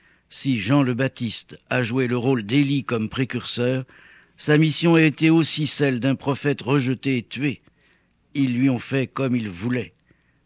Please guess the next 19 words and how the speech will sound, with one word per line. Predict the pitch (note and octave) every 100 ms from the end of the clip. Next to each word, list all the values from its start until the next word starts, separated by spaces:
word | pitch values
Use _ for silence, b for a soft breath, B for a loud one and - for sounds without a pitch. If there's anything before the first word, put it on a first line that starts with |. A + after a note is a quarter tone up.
| _ _
Si | - A#2
donc | A2 A#2+ G#2
le | A2+
précurseur | G#2 C3 B2 A#2 - C3+
a | A#2
connu | - A#2 A#2+
le | A2+
sort | - A#2
tragique | - A#2+ G#2 A2
des | G#2
prophètes, | - G#2+ - A#2+ A2+ _ b b b b
ainsi | - B2+ - B2
en |
sera-t-il | A2 - G2 G2+ G#2+
aussi | G2 - G2 F#2+ b b b
du | A2+
Fils | G#2 - G2
de | E2+
l'homme. | E2 E2 C2+